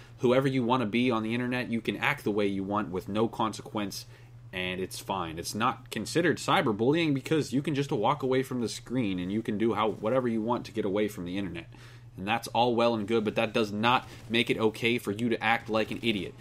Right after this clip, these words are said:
It does not make it okay for certain people to think that they can get away with whatever they wanna say and do with no consequence, because ultimately there is consequences. And all over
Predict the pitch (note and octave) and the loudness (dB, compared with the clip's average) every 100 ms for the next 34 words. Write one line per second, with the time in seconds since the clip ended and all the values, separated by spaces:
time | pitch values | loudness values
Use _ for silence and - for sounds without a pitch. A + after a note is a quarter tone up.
0 | - F2+ G2+ A2+ C3+ B2 A#2+ A#2 B2 C#3+ | -14 -4 -2 2 2 2 0 2 4 2
1 | - B2+ B2 - - - A2 G2+ - C#3 | 6 4 4 0 -18 -4 0 0 2 2
2 | C3+ - C3 A#2+ B2+ A#2 - - G2+ B2 | 2 0 -4 0 0 0 -6 -8 -4 -2
3 | A#2+ G#2+ A2 G#2 G#2 F#2+ C#3+ C3 B2+ A#2+ | -2 -2 -2 -2 -4 4 6 6 4 4
4 | G#2+ G2+ G#2 C3 B2 A2+ A2+ A2+ - A#2 | 2 2 4 4 4 2 2 0 0 0
5 | A#2 G2+ F#2+ G#2+ G#2 - - G#2 A2 A2+ | 0 0 0 0 0 -8 -4 -4 0 2
6 | A#2 - G#2 - - F2+ - - G2+ - | 2 2 -2 -2 -10 -10 -10 -10 -6 0
7 | A2+ - C3 C#3+ D3 C3 C3 B2+ A2+ G2 | -2 0 -2 0 0 0 0 0 0 0
8 | A#2+ A2+ A#2+ G#2+ - - D#2+ - - - | 0 0 -2 -2 -4 -10 -12 -12 -14 -8
9 | G#2+ G2+ - - - C#3 E3 F3+ C#3+ B2 | -8 -8 -16 -20 -8 2 4 6 6 4
10 | A#2+ A2 | 4 0